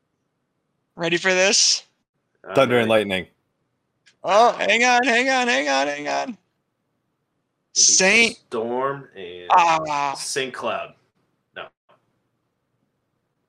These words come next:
Speaker 1: So, Thunder
Speaker 3: Is
Speaker 1: is
Speaker 3: it
Speaker 1: one
Speaker 3: really?
Speaker 1: of them. Thunderbolt. Yep.
Speaker 3: No.
Speaker 1: And that was the big one.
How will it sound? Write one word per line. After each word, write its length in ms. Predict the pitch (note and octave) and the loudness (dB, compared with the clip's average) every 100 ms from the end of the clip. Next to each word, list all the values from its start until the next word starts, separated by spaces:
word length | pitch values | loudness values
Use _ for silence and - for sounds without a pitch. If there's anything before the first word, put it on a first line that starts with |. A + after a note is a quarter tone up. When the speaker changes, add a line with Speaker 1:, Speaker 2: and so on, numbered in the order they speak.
| _ _ _ | _ _ _
Speaker 1:
So, 520 | - F#3+ F3 F3 - _ _ _ - | 0 4 4 2 -2 _ _ _ 2
Thunder 640 | A3+ B3 F3+ E3 F3 A3 - _ _ _ _ _ _ _ D#3 | 2 2 0 0 -2 -4 -14 _ _ _ _ _ _ _ 0
Speaker 3:
Is 120 | G3 | 2
Speaker 1:
is 100 | E3+ | 4
Speaker 3:
it 40 | |
Speaker 1:
one 100 | E3 F3+ | 6 4
Speaker 3:
really? 120 | A#3 | 4
Speaker 1:
of 60 | - F#3+ | -2 -6
them. 120 | A#3+ - _ | -8 -12 _
Thunderbolt. 580 | G#3 G#3+ G3 F#3+ C#4 G#3 E4 F4 | -4 -2 -4 -2 -2 -4 -6 -2
Yep. 200 | F4+ G#3 | 0 2
Speaker 3:
No. 300 | E4+ D#4 C4+ _ _ _ _ _ _ _ - | 0 -2 -8 _ _ _ _ _ _ _ -4
Speaker 1:
And 120 | G#3+ | 2
that 120 | G#3+ | 4
was 120 | G3+ C#3+ | 4 0
the 60 | |
big 200 | C#3 D#3+ | -8 -8
one. 260 | D3+ D#3 | -8 -12